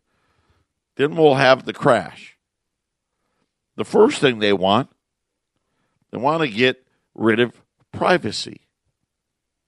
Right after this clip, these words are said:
They don't like that. They don't like you having cash in your safe at home.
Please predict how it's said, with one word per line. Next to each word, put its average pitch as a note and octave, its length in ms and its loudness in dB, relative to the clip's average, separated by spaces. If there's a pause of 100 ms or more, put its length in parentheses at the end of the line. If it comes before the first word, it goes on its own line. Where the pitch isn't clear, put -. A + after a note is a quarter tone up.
(760)
They - 60 -10
don't B2 180 -8
like G2 260 -12
that. - 260 -16 (1200)
They A#2 120 0
don't E3 260 0
like A2+ 440 0 (220)
you G2+ 200 -4
having G2 520 -2
cash F2+ 520 -4
in F2+ 120 -8
your F#2+ 160 -12
safe - 380 -8
at D#2+ 120 -8
home. D#2 280 -12